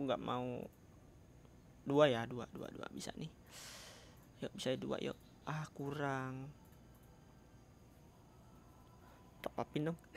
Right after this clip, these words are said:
Eh, gimana ya kita? Berapa sih tadi? Dua, dua. Dua tujuh. Ah, kurang. Diamondnya juga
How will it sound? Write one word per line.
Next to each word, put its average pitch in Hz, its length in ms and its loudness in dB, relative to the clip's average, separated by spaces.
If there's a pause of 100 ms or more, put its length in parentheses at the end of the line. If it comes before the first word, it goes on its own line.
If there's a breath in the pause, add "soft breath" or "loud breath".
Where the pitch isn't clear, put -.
(3000 loud breath)
Eh, 135 160 12 (640)
gimana 131 320 6
ya 110 180 6 (140)
kita? - 160 -2 (1400)
Berapa 147 240 10
sih 240 160 2 (880)
tadi? 165 160 8 (1300)
Dua, 143 240 8
dua. 135 240 0 (1400)
Dua 127 240 0 (160)
tujuh. - 240 -4
Ah, 190 400 2
kurang. 151 480 0
Diamondnya 143 400 0
juga 139 240 -2